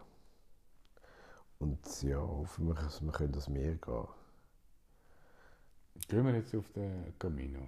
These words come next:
Speaker 1: Ja, wir gehen sicher auf den Camino. Es ist der Camino, ey, was ist los?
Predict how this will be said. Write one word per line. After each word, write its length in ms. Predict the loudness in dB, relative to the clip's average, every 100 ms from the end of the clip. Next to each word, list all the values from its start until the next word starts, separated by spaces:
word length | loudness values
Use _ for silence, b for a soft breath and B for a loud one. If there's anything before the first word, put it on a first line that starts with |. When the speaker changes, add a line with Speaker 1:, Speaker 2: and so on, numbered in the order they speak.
| -4
Speaker 1:
Ja, 220 | 2 6
wir 120 | 8
gehen 160 | 8 4
sicher 220 | 4 2
auf 120 | 0
den 120 | -6 6
Camino. 500 | 8 8 4 -6 -10 -8 -4
Es 140 | -2 -4
ist 80 |
der 80 | -6
Camino, 560 | 0 2 4 6 4 2
ey, 180 | 0 2
was 140 | 2
ist 160 | 2 2
los? 420 | 2 0 -14